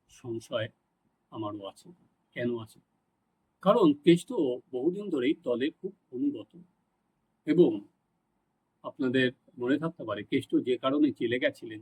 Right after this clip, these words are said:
সেটা হচ্ছে গরু পাচার কাণ্ডে, এবং যেখানে সিবিআই বা ইডি যে তদন্ত রিপোর্ট দিয়েছেন, সেই তদন্ত রিপোর্টে কিন্তু পরিষ্কার বলা হয়েছে অনুব্রত মণ্ডল টাকার একটা ভাগ কলকাতাতে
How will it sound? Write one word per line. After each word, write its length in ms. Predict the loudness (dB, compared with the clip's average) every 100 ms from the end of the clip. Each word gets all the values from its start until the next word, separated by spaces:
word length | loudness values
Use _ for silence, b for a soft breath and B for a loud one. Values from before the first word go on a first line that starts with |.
| -16
সেটা 200 | -12 -4
হচ্ছে 280 | -4 -4 -12 -8
গরু 320 | 0 0 0 -6 -10 _ _ _ _ -10
পাচার 300 | -6 -4 -4
কাণ্ডে, 400 | -6 -16 -18 -20 _ _ _ _ _ _ -6
এবং 220 | 0 0
যেখানে 400 | 0 0 0 0 -4 -16 -6
সিবিআই 580 | -2 0 2 2 2 -2 -10 _ _
বা 140 | -6 -4
ইডি 440 | -4 -2 -2 -4 -12 _ _ _ _ 0
যে 160 | 0
তদন্ত 420 | 2 0 2 0 0
রিপোর্ট 340 | -2 -4 -8
দিয়েছেন, 460 | -4 -4 -4 -10 -12 _ _ _ _ _
সেই 220 | _ 0 2
তদন্ত 380 | -2 -4 -6
রিপোর্টে 460 | -8 -10 -10 -12 -12 -12 _
কিন্তু 260 | -12 -10 -8
পরিষ্কার 420 | -8 -10 -6 -6
বলা 220 | -6 -6
হয়েছে 300 | -6 -8 -8 -10 -10 _ _ _ _ _ _ _ _
অনুব্রত 400 | 2 4 4 2
মণ্ডল 380 | 0 0 0 -2
টাকার 440 | -4 -8 -4 -4
একটা 240 | -4 -12
ভাগ 320 | -14 -4 -4 -4 _ _
কলকাতাতে 560 | -4 -2 -4 -8 -6